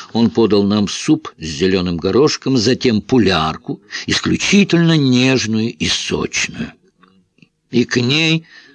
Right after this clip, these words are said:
сырную запеканку, приготовленную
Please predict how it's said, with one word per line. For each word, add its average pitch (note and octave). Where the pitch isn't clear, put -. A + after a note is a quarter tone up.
сырную A2
запеканку, G#2
приготовленную A#2+